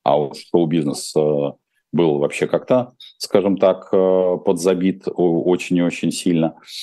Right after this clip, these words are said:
Ну вот, э, будет ли активность вне, за пределами? Ну вот, э, не, э,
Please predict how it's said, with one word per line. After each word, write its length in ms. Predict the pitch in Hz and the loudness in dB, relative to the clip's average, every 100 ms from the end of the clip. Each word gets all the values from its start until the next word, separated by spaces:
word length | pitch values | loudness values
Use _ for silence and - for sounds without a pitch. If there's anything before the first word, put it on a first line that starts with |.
| - _ - | -18 _ -2
Ну 220 | 98 95 | 0 2
вот, 360 | 101 98 98 - | 2 0 -2 -2
э, 260 | 90 90 90 | 0 2 0
будет 420 | 113 117 110 - | 0 0 0 2
ли 240 | 98 95 | 4 4
активность 880 | 92 - - 110 98 92 - - - 90 | 2 -2 -2 0 2 0 -2 -6 0 2
вне, 1080 | 87 80 - 90 90 90 90 101 143 143 90 | 2 0 0 2 4 2 2 2 2 0 -2
за 240 | 76 85 | -2 -2
пределами? 720 | - 90 101 139 131 98 76 _ _ _ - | 0 0 2 2 2 0 -2 _ _ _ -4
Ну 320 | 85 120 90 | 0 2 0
вот, 240 | 67 85 82 - _ 87 | -2 -4 -4 -10 _ 0
э, 340 | 87 85 82 | 2 2 0
не, 180 | 82 87 | 0 -2
э, 580 | 73 73 80 80 76 | -4 -4 -2 0 -2